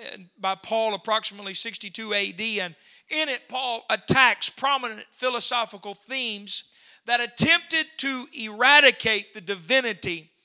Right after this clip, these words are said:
of Jesus Christ. I won't get into it very much tonight, but there was a doctrine known as Gnosticism, and they were trying to basically say that Jesus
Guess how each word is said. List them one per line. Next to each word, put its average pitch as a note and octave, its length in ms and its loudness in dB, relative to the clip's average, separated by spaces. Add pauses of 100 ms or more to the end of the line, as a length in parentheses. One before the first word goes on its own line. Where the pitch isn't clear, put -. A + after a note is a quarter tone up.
(240)
of F3+ 140 -4
Jesus F3+ 440 -2
Christ. F3+ 480 -2
I F3+ 80 -4
won't G3+ 240 -8
get G3+ 200 -6
into G#3 340 -12
it F#3+ 120 -12
very G3 260 -10
much G#3 420 -6
tonight, F#3+ 440 -10 (420)
but F3+ 100 -20
there F#3+ 140 -12
was F3 120 -12
a G3+ 60 -14
doctrine G3+ 460 -8
known F#3+ 160 -12
as E3+ 160 -14
Gnosticism, F#3+ 960 -6 (400)
and D#3 100 -14
they F#3 120 -4
were F3+ 120 -10
trying G#3 520 -6
to G3+ 140 -14
basically G3 720 -8
say G#3+ 420 -2
that G3 180 -10
Jesus G#3+ 800 -6